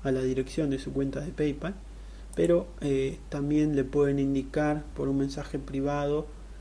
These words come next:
que en realidad lo mande a otra dirección. Pero eso ya depende del vendedor, si, si les deja, les deja enviarlo de esa forma a otra dirección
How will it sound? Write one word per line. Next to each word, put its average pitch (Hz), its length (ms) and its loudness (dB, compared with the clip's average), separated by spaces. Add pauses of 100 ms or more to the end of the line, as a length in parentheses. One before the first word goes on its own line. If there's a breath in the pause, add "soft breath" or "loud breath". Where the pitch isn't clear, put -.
(160 loud breath)
que 135 340 0
en 131 140 -2
realidad 135 320 4
lo 135 100 4
mande 135 380 2
a 135 100 -4
otra 135 300 0
dirección. 127 600 -4 (920 loud breath)
Pero 139 200 2
eso 143 160 0
ya 143 200 0
depende 143 440 2
del 131 240 0
vendedor, 131 500 0 (160)
si, 127 340 -10 (760 loud breath)
si 135 280 -6
les 131 180 -8
deja, 131 560 -2 (400)
les 135 120 -4
deja 139 200 -6
enviarlo 131 480 0
de 131 60 0
esa 131 140 -6
forma 160 420 2
a 131 80 -4
otra 131 280 -4
dirección 139 560 -2